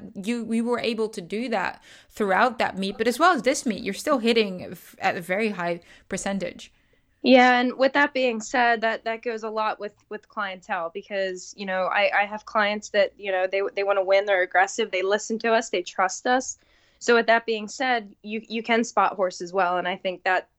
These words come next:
Speaker 2: I, I, I completely agree. That's a lot of races, I think, are won at the entry box. <laughs>
Speaker 1: But it must also be tough, though, if you're looking at sort of the claiming level horses, to place them in, in spots that they're generally competitive also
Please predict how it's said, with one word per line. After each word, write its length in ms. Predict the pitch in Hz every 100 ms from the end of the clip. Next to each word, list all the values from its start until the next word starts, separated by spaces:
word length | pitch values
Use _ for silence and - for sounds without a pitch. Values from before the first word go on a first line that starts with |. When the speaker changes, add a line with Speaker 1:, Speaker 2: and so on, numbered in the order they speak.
| -
Speaker 2:
I, 420 | 117 139 196 196 -
I, 40 | 190
I 40 |
completely 520 | 185 214 190 208 190
agree. 400 | 185 175 180 160 _ _ _ _ -
That's 240 | 208 208 -
a 100 | 214
lot 240 | 214 226
of 120 | 220
races, 380 | 220 220 - 208
I 100 | 208
think, 200 | 208 196
are 120 | 196
won 200 | 190 202
at 120 | 202
the 100 | 202
entry 280 | 185 196 190
box. 440 | 170 170 - - - 508 -
<laughs> 0 |
Speaker 1:
But 880 | 247 - - 208 - - - - -
it 40 |
must 180 | 370 403
also 220 | 359 311
be 160 | 240 240
tough, 400 | 233 226 233 233
though, 100 | 180
if 160 | 185 190
you're 80 |
looking 260 | 185 190 185
at 240 | 175 -
sort 140 | 226 185
of 80 | 165
the 60 |
claiming 440 | - 180 180 180 170
level 440 | 165 160 160 -
horses, 460 | 175 180 185 190 175
to 100 | -
place 380 | - 202 190 190
them 160 | 190
in, 140 | 170 170
in 180 | - 175
spots 360 | - 185 -
that 180 | 180 165
they're 260 | 170 170 170 - - -
generally 540 | 208 190 196 190 185
competitive 680 | 180 185 175 214 220 185 165
also 440 | - 180 - 180